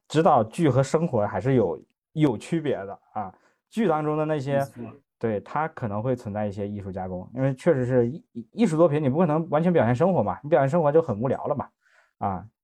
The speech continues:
Speaker 1: 包-，包括剧当中的一些，像东升老师说的那个女，女咨询师里面，她也会因为时长的缘故，就会把一个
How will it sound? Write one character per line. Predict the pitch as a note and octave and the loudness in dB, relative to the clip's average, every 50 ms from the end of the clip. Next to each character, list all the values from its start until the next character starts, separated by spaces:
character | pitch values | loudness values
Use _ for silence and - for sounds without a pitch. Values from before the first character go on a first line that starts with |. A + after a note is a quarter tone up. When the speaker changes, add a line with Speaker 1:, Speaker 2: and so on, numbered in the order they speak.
| _ _ _ _ _ | _ _ _ _ _
Speaker 1:
包-， | _ D3+ - D3+ | _ 0 0 0
包 | D3 - F#3+ G#3 | 2 2 2 6
括 | A3 F#3 | 6 4
剧 | D#3+ - G#3 G3+ | 4 4 2 4
当 | D#3+ D3+ D3+ | 4 4 2
中 | D3 D3 D3 | 2 0 0
的 | D3+ | -2
一 | C#3+ C#3 | -2 -2
些， | B2+ - C#3 C3+ C3 | -2 2 4 4 4
像 | B2+ B2+ C#3 C3+ B2+ A#2+ A#2+ B2 C3 F#2 G2+ - D2+ - _ _ | 4 4 2 2 4 2 2 0 -4 -6 -14 -16 -18 -20 _ _
东 | - C3 | -2 0
升 | B2+ C#3+ | 0 2
老 | C#3+ C#3+ A#2 | 2 2 2
师 | G2+ A2 | 2 2
说 | A2 A2 G#2 | 2 4 4
的 | G#2 G#2+ G2+ | 4 2 2
那 | G#2+ G#2+ G2+ | 0 0 0
个 | G2 F#2 G#2+ - - | -2 -4 -6 -6 -4
女， | A#2 A2+ G#2+ - G#2 | -4 -4 -4 -4 -4
女 | A2+ A2 | -4 -2
咨 | G#2 B2 | 0 0
询 | C3+ C3+ C3 | 2 2 0
师 | B2 - C#3 | 0 -2 -2
里 | C3+ C3 | -2 -2
面， | G#2 F#2+ F#2 F#2 | -2 -2 -4 -6
她 | - - E3+ | -2 0 2
也 | F3+ B2+ | 2 2
会 | F#2+ G#2+ A2+ A2+ G#2+ - _ _ _ _ _ _ | 0 0 0 -2 -2 -6 _ _ _ _ _ _
因 | - C3 C#3 | -2 0 2
为 | C3+ A#2 A2 A2 G#2+ A2 | 2 2 2 2 0 -2
时 | A2 - B2+ | -2 -4 -6
长 | B2 - A2 F#2+ G#2+ | -4 -4 -6 -4 -2
的 | B2+ | -2
缘 | B2 G2 F#2 | 0 -2 -2
故， | F#2 G2 G2 G2 | -4 -6 -8 -6
就 | F#2 G#2 | -6 -4
会 | G2 G#2+ | -4 -4
把 | G2+ - F2 D#2+ D2 D#2 D#2 _ | -4 -4 -6 -6 -8 -12 -14 _
一 | - G2 | -18 -10
个 | - A2 G#2 G2 F#2+ G2 | -6 -4 -4 -4 -4 -6